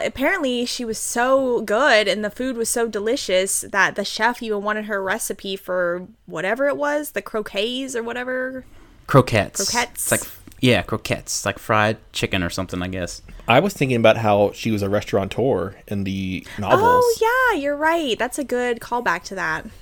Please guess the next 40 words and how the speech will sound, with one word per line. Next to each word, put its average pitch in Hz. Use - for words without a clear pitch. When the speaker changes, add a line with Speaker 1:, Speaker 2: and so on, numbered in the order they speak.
Speaker 2:
Oh, 185
with 160
Speaker 1:
She 123
Speaker 2:
the, 117
Speaker 1:
owned 110
Speaker 2:
the -
Speaker 1:
Pallet 160
Speaker 2:
inn? 190
Speaker 1:
House. -
She 226
ran 233
a 214
restaurant. 208
Speaker 3:
Which 127
I 127
think 131
we 123
can 117
safely 104
say 104
is 95
not 98
canon, 95
but 98
this 113
is 113
a 107
little 101
hint 113
of 98
that, 92
I 92
guess. 90
Speaker 1:
Interesting. 196
Speaker 2:
It 139
blends 120
into 101
this, 87
at 78
least. -